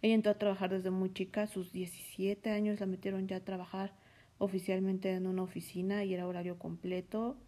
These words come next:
Pues, en esa época, pues, sí se aceptaba, así que tuvieron horario completo, menores de edad. Y, pues, ella estaba así cien por ciento dedicada al trabajo a la oficina. Pero fíjense que había algo que me molestaba mucho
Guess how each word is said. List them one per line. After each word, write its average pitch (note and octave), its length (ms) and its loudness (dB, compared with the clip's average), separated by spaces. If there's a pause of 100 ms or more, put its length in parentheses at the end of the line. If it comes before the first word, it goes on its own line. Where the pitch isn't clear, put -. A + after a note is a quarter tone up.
(380)
Pues, G3+ 140 2
en F#3 60 2
esa F#3+ 180 0
época, G3 320 -4
pues, F#3 180 -8
sí F3 120 -6
se F3+ 80 -6
aceptaba, F3 480 -6
así F3+ 180 -8
que - 140 -14
tuvieron F3+ 300 -4
horario F3 300 -6
completo, F3+ 760 -2
menores F3 440 -2
de F3 80 -6
edad. G#3+ 280 2 (840)
Y, F#3+ 500 2 (100)
pues, F#3 200 2
ella G3 200 2
estaba F#3+ 360 -2
así F#3+ 280 0
cien F#3+ 220 2
por F#3+ 140 -4
ciento G3 260 0
dedicada F#3 440 -2
al F3 100 -6
trabajo F3 300 -4
a G3+ 40 0
la G#3+ 60 0
oficina. B3+ 400 -2 (1500)
Pero C#4 180 10
fíjense E4 400 4
que B3+ 180 4
había A3+ 340 2
algo A3+ 560 2
que A#3+ 100 6
me A3+ 80 8
molestaba G#3+ 640 2
mucho A3+ 480 2